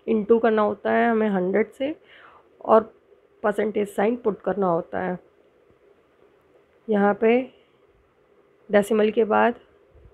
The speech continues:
दो डिजिट है और यहाँ पे भी वन के बाद दो डिजिट है, Means right side में multiply कर रहे हैं तो decimal point right side में जाएगा, कितना, दो zero है तो दो digit, Means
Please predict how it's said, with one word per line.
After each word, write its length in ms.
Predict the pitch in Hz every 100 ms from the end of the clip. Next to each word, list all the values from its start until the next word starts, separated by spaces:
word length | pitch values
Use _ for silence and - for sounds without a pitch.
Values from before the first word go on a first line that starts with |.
| _ _ _ _
दो 160 | 196 214
डिजिट 340 | 208 214 226 254
है 100 | 254
और 240 | 220 202
यहाँ 320 | 208 202 208 220
पे 100 | 208
भी 140 | 240
वन 200 | 220 202
के 140 | 202 202
बाद 180 | 214 214
दो 240 | 196 202
डिजिट 340 | 190 185 185
है, 60 | 202
Means 400 | 214 233 262 - _ _ - - - -
right 280 | 202 214 208
side 320 | 247 208 202
में 340 | 214 226 285 285 _ _ _ _ _
multiply 480 | 208 214 254 254 233
कर 160 | 233
रहे 120 | 208 214
हैं 120 | 214
तो 120 | 226
decimal 400 | 202 202 214 214
point 340 | 202 208 226 247
right 360 | 220 196 202
side 240 | - 208 202
में 140 | 220
जाएगा, 360 | 208 202 208 247
कितना, 460 | 233 - 226 294 370
दो 260 | 196 202 214
zero 280 | 208 202
है 140 | 220 247
तो 160 | 269
दो 240 | 202 202 196
digit, 380 | 180 180 185 -
Means 340 | 208 214 247